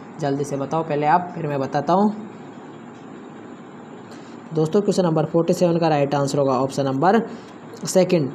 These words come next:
त्वचा रोम and ग्रंथिल, त्वचा रोम या ग्रंथिल, ग्रंथिल रहित, यानी कि ट्रैके-, trichomas, trichomas and glandular,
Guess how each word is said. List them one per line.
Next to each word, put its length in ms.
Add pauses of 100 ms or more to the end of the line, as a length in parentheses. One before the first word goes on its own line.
(140)
त्वचा 340
रोम 380
and 240
ग्रंथिल, 520 (1120)
त्वचा 320
रोम 300
या 140
ग्रंथिल, 640
ग्रंथिल 460
रहित, 380
यानी 180
कि 240 (760)
ट्रैके-, 340 (800)
trichomas, 760
trichomas 540
and 180
glandular, 360